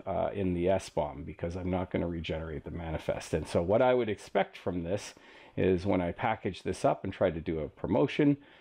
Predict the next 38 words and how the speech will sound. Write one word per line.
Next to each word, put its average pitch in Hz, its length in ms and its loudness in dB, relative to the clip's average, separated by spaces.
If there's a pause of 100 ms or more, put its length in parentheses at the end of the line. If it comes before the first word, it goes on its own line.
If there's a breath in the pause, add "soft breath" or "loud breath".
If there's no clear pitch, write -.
(120)
the 92 80 2
move 110 320 4
processor 104 640 0
that - 140 -6
checks - 260 0
the 107 100 -4
policies 92 640 0
will 82 200 0
fail 117 420 6
and 92 180 -2
prevent 87 440 -2
the - 80 -6
move 76 260 -4
from 71 200 -6
happening. 76 520 -6 (520 loud breath)
So 87 200 2
we'll 85 180 -4
go 131 180 4
ahead 120 260 4
now 110 480 4
and 92 380 -4
we'll, 87 380 2
uh, 82 160 -2
create 101 480 2
an 104 120 -2
Endeavor 90 460 0
package, 160 640 0
which - 260 -8
represents 82 580 -2
us - 280 -4 (340 loud breath)
moving 98 540 4
through 104 500 2
the, 107 340 4
um, 101 200 2
life 87 240 0
cycle. 151 360 0
So - 160 -2
I'll, 80 200 -2